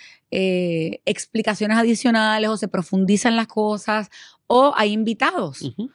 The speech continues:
Speaker 1: también en el podcast. Por ejemplo, el Monseñor Cummings, está mi mamá, eh, hay amigas, y el prólogo lo hizo,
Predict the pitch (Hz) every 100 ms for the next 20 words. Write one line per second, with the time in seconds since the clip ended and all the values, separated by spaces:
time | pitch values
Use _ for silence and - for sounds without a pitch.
0 | _ 185 190 214 269 214 185 247 294 -
1 | 175 156 - 170 170 170 196 185 175 151
2 | 170 165 160 - 233 247 247 233 226 226
3 | 214 - - - 165 185 175 170 151 151
4 | 185 202 214 233 233 - - - 185 180
5 | 175 175 175 180 170 160 175 208 233 226
6 | 233 - - _ - - - 190 190 185
7 | 180 180 180 180 - 180 190 196 190 180
8 | 175 180 - 190 185 180 175 175 175 165
9 | 165